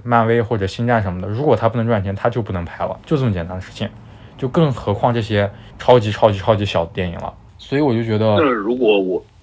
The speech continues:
Speaker 1: 啊。
Speaker 2: 嗯，
Speaker 1: 你说。
Speaker 2: 那如果我这么告诉你，我，我愿-，一开始我告诉你，我愿意投资，而且我只出钱，你就放，放手去做你想做的事情。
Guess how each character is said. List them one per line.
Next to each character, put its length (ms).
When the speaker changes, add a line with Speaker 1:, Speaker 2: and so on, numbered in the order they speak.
Speaker 1:
啊。 320
Speaker 2:
嗯， 200
Speaker 1:
你 120
说。 40
Speaker 2:
那 80
如 20
果 180
我 320
这 100
么 60
告 160
诉 80
你， 80
我， 180
我 120
愿-， 240
一 140
开 160
始 100
我 120
告 160
诉 60
你， 80
我 120
愿 220
意 60
投 220
资， 240
而 120
且 100
我 120
只 200
出 120
钱， 340
你 160
就 220
放， 280
放 160
手 120
去 120
做 180
你 60
想 160
做 120
的 80
事 140
情。 140